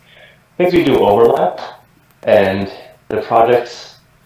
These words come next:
and project descriptions are, you know, one thing, but kind of seeing, you know, that you could, you could have a specific role for an extended time, whether it's model builder, or I'm kind of just looking for an assistant lab manager,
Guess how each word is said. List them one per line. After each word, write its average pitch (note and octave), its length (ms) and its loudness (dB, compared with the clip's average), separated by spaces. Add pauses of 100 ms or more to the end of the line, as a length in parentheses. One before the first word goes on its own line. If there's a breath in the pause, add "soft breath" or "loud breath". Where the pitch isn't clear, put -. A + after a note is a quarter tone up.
(640 soft breath)
and G2 160 -6
project G#2 300 0
descriptions G#2+ 500 -6
are, F#2+ 220 2
you G2 120 0
know, F2+ 360 0
one G#2+ 260 2
thing, A2+ 400 -6 (1400)
but A2 180 -2
kind A#2+ 180 -2
of A#2 80 -4
seeing, G2+ 720 -2 (1300)
you G2+ 140 -4
know, E2+ 380 -6 (200)
that G2+ 300 -2
you G2+ 160 -6
could, F#2+ 560 -2 (580)
you A2 340 -6
could G#2 140 -8
have G2+ 220 0
a G2 80 0
specific - 560 -6
role F#2+ 340 -2
for G2 80 -8
an F#2+ 80 -4
extended F#2+ 360 -6
time, F#2+ 280 -2
whether F2 120 0
it's F2 120 -6
model F#2 340 0
builder, F2 680 2
or F#2 280 4
I'm F#2+ 120 0
kind G#2 160 -2
of F#2+ 100 -2
just - 120 -10
looking G2 340 -2
for F2+ 200 -2
an F2+ 60 -4
assistant G2 360 -10
lab F#2+ 260 2
manager, F#2 760 -2